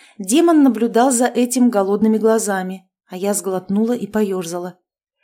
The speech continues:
"А чем вас это не устроило?" "Ну, дорогая, у нас все-таки первая брачная ночь. Не хочется, чтобы твои соскучившиеся подружки без конца бегали к нам и отвлекали от главного", —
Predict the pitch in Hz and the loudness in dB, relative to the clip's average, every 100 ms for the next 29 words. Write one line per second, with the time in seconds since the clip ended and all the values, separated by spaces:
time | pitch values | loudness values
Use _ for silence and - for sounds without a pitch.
0 | _ _ - 220 - 339 294 269 262 - | _ _ -10 -6 0 2 4 4 4 2
1 | 220 233 247 269 262 - 277 277 277 262 | 2 4 4 6 4 0 -2 -2 -2 -4
2 | - _ _ _ _ _ _ - 262 262 | -8 _ _ _ _ _ _ 4 6 8
3 | 240 226 226 214 208 190 175 180 - 247 | 6 6 6 4 2 0 -4 -10 -2 2
4 | 254 262 - 277 277 277 254 262 262 277 | 2 2 0 -2 -2 -4 0 2 4 4
5 | 240 254 247 - 277 311 285 247 247 - | 4 2 2 2 2 4 4 4 0 -8
6 | _ _ 277 294 269 370 - 262 - 220 | _ _ -2 -2 0 0 0 -2 -2 -2
7 | 214 240 233 240 269 269 233 247 - 262 | -2 -2 -4 0 2 2 2 0 -2 -4
8 | 247 240 - 262 269 262 277 262 320 330 | -4 -4 0 0 0 0 0 0 -2 -2
9 | - 214 226 254 254 - 262 233 269 247 | -6 -4 -2 2 2 2 0 2 2 2
10 | 240 247 269 277 269 240 233 240 262 233 | 0 2 2 2 0 -2 0 -2 0 2
11 | 214 233 226 233 190 185 190 185 | 2 0 0 2 2 0 -6 -8